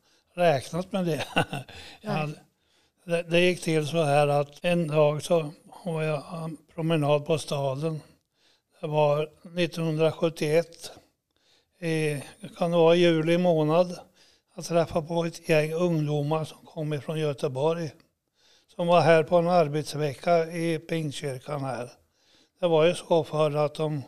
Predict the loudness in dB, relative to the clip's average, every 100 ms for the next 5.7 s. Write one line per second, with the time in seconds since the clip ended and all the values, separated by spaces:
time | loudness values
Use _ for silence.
0 | _ _ _ -10 0 0 2 0 2 2
1 | 0 -6 -4 -2 -2 -4 -6 -6 -6 -4
2 | -4 -4 -6 -6 -6 -6 -6 -6 -8 -8
3 | -8 -10 -8 -10 -14 _ _ _ -10 -8
4 | -6 -6 -8 -20 _ _ _ -6 -2 2
5 | 4 4 2 2 0 -2 -2